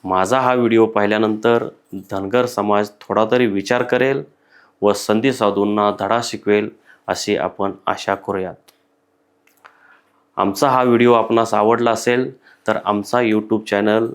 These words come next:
नक्की सबस्क्राईब करा. तुम्ही हा व्हिडिओ Facebook-वर पाहत असाल तर आमचं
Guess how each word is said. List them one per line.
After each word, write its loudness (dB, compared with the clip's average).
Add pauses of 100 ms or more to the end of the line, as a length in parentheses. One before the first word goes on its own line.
(100)
नक्की -4
सबस्क्राईब -4
करा. -2 (680)
तुम्ही 2
हा 0
व्हिडिओ 2 (140)
Facebook-वर 0
पाहत -2
असाल -2
तर -2
आमचं -4